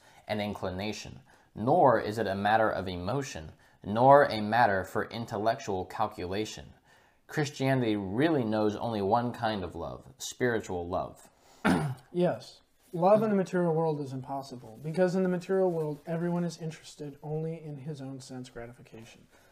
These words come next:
Speaker 2: The love experience between a man and a woman is not actually love, but lust, because both parties are interested only in their own sense gratification.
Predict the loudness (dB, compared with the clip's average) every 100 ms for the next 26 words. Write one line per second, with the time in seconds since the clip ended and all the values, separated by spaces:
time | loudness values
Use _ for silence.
0 | _ _ -6 -4 2 4 4 0 -6 -4
1 | -2 -4 -6 -8 -6 -6 -6 -6 -4 -4
2 | -4 -6 -8 -10 -4 -4 -2 -4 -2 -2
3 | -2 -2 -2 -4 -6 -14 -12 -12 -12 -12
4 | -18 -20 _ _ _ _ _ -12 -2 6
5 | 6 6 0 -14 _ _ _ 2 2 2
6 | 0 2 2 0 -6 -8 -10 -10 -8 -4
7 | -2 -2 -2 -4 -6 -10 -10 -12 -12 -10
8 | -12 -12 -16 -16 -16 -18 -20